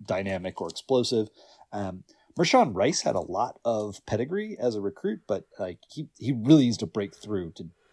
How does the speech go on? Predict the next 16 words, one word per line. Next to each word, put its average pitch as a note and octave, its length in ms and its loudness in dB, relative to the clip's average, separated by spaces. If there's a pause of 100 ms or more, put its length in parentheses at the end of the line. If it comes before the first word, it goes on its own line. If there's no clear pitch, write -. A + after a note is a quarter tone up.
(160)
for G#2 160 -8
this F2+ 180 -8
unit E2 240 -14
to E2 80 -18
do F2 140 -12
anything G#2 280 -8
this A#2+ 200 -6
year. B2 240 -6 (280)
They G#2 60 -10
do G2 160 -10
not G#2+ 300 0
have A2 120 0
a G2+ 60 0
lot F#2+ 180 0
of F2+ 80 -10
talent F#2 360 -6